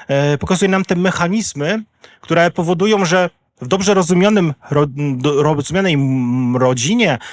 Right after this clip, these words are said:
jak i małżeństwie dochodzi do pewnej niezwykłej sytuacji. Oto tam właśnie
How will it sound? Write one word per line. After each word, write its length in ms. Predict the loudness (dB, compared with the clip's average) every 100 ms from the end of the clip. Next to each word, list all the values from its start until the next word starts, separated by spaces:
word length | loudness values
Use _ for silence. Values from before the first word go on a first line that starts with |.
| -20 -6
jak 180 | -4 -2
i 140 | -2 -4 -6
małżeństwie 540 | -2 0 2 0 0
dochodzi 320 | -2 0 0 2
do 200 | 0 0 -10 -6
pewnej 340 | -2 0 0 -2 0
niezwykłej 460 | 0 2 0 -2 -2
sytuacji. 640 | -4 -2 0 0 -2 -4
Oto 160 | -4 -6
tam 480 | 0 2 2 0
właśnie 600 | -2 0 0 -4 -2 -4